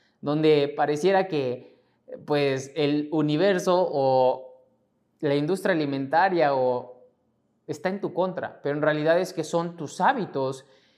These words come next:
que haces día con día que generan un efecto compuesto que, como ya lo mencioné, te vuelves resistente a la insulina.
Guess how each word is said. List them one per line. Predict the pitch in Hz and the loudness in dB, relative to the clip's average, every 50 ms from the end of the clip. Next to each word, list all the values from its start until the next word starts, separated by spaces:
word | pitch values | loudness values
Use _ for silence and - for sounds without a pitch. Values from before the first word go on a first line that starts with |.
| _ _ _ _ _ _ _ _ - | _ _ _ _ _ _ _ _ -6
que | - 143 139 139 - - | -4 -2 -2 0 2 0
haces | 160 170 170 - 165 147 135 135 | 0 0 0 -2 -2 -2 -2 -4
día | 151 190 233 233 220 226 | -4 -2 -2 -2 -2 -2
con | - 156 151 147 | -4 -2 -2 -2
día | 151 196 202 165 135 120 117 120 123 - - - - | -2 -2 0 0 2 2 2 0 -4 -8 -14 -18 -12
que | - 143 | -12 -12
generan | 135 - - 151 151 175 196 233 226 | -10 -8 -6 -4 -4 -2 -2 -2 -2
un | 220 226 226 226 | -2 -4 -4 -6
efecto | 214 214 220 208 196 202 202 196 | -6 -4 -4 -6 -6 -4 -6 -4
compuesto | 190 180 160 190 - 190 190 190 - 147 127 | -4 -4 -4 -4 -4 -6 -6 -6 -6 -8 -8
que, | 135 123 | -8 -8
como | 123 127 131 131 | -8 -6 -6 -4
ya | 135 139 156 | 0 0 0
lo | 175 196 208 208 190 - - - _ _ _ | 0 0 -2 -4 -6 -8 -14 -20 _ _ _
mencioné, | 143 143 147 147 147 147 143 139 147 160 165 | -12 -10 -10 -10 -8 -8 -8 -8 -6 -8 -8
te | - - | -6 -6
vuelves | 139 135 151 156 170 165 147 | -6 -6 -4 -6 -6 -6 -6
resistente | 139 131 120 120 113 - - - 175 190 180 180 - 113 110 - - | -8 -8 -8 -10 -12 -12 -10 -10 -8 -8 -8 -10 -12 -12 -12 -12 -14
a | 123 117 | -12 -10
la | 120 123 | -8 -8
insulina. | 120 120 123 131 123 139 170 175 156 107 85 - | -8 -8 -8 -10 -10 -10 -10 -12 -14 -16 -18 -20